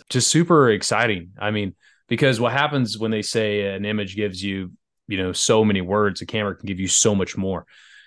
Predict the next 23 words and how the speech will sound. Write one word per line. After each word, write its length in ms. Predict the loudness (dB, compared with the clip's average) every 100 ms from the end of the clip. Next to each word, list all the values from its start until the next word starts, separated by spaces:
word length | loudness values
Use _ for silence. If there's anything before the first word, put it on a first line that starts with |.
| _ -4
And 120 | 0
I 80 | 2
think 200 | 2 2
a 60 |
camera 640 | -2 0 2 4 4 2 0
will 300 | -2 -4 -2
enable 600 | -4 -4 -4 -4 -6 -8 _ _ _ _ 2
us 320 | 2 4 0
to 540 | -2 0 0 0 -2 0
honestly 400 | 0 2 0 -2
put 360 | 0 0 0 -10 _ -18
intrusion 720 | -12 -10 -4 -2 0 0 0 0
or 120 | -2
burglar 260 | -2 0
alarm 160 | 0 -2
systems 460 | -4 -4 -2 -4 -2
will 120 | -2
be 140 | -4
a 40 | -2
thing 220 | -2 -2
of 60 |
the 60 | -4
past. 540 | -2 0 0 -2 -8